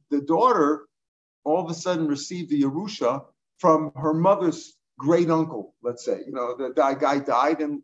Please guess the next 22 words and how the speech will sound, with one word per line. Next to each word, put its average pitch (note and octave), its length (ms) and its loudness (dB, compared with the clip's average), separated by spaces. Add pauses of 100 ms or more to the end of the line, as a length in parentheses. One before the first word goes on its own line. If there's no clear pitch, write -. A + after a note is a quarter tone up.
and C3+ 180 -4
left D#3+ 240 -4
her D#3+ 160 -2
a D3 60 0
Yerusha, E3 480 -2 (540)
left D#3+ 200 -2
her D#3+ 100 0
a E3 40 4
Yerusha. E3+ 400 -2 (460)
Not, D#3+ 220 0
let's E3 140 0
say, E3 80 2
the C#3+ 100 -2 (120)
mother's D3 280 2
dead A#2 240 0
or G#2+ 100 -6
something G#2+ 380 -12
like G#2 120 -8
that. D2+ 160 -4 (120)
Her B2 200 -10 (100)
mother's D3 240 -2
dead, A#2+ 300 -4